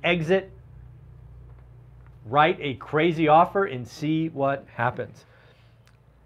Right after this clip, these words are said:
How about Airbnb bust? Folks, you and I knew this was coming. You and I have talked about Airbnb, uh, being, uh, a very big momentum play. There were areas that got saturated with Airbnb can't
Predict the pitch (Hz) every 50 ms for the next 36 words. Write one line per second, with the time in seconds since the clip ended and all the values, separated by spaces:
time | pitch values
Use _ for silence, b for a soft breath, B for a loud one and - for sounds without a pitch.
0 | _ - - 175 202 220 269 269 254 - 202 226 247 247 208 254 254 247 240 190
1 | 233 233 208 175 233 262 277 - - - - 220 226 226 - - 160 185 220 240
2 | 240 240 240 233 233 240 247 240 247 240 240 220 - - 254 247 247 247 247 214
3 | 208 220 220 214 214 214 214 214 196 - 214 202 208 208 220 208 202 196 185 185
4 | 196 208 196 185 202 202 202 196 190 196 202 202 190 190 b b b b b b
5 | b - 156 160 160 160 151 180 185 185 185 185 180 170 170 165 156 156 151 147
6 | 143 127 - - _ _ _ _ _ _ _ _ - - - - - _ _ _
7 | _ _ _ _ - _ _ _ _ _ - 147 135 127 123 143 185 202 202 202
8 | 196 185 143 180 180 185 165 160 160 156 151 147 147 156 170 190 196 - 214 202
9 | 202 196 - - 196 208 214 220 220 214 - - _ _ _ _ _ _ - 165
10 | 180 165 175 180 180 180 - 175 190 202 202 202 202 196 180 - 170 175 170 175
11 | 180 175 165 165 - - - - - 190 180 196 196 196 220 196 196 202 196 185
12 | 190 185 180 - - 156 160 156 151 - - 175 175 185 190 180 165 185 180 185
13 | 180 160 180 180 165 151 - - - 180 180 190 202